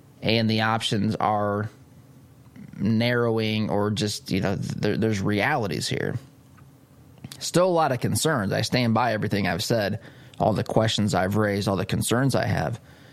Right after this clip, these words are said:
from the very beginning, no matter what YouTube does here, no matter what Facebook thinks about what I said. Anyway, so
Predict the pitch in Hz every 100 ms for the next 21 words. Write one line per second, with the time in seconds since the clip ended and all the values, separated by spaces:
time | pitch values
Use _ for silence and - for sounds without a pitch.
0 | - - - - 123 123 104 113 113 98
1 | 92 123 117 101 101 117 117 110 139 98
2 | 104 151 - 90 76 78 53 - - -
3 | - - - - - - - - 92 104
4 | 113 - - 117 120 - 117 - 113 110
5 | 104 110 90 110 101 104 104 107 107 110
6 | - - - - - - - - - -
7 | - - - - - 175 - 101 65 120
8 | - 151 147 131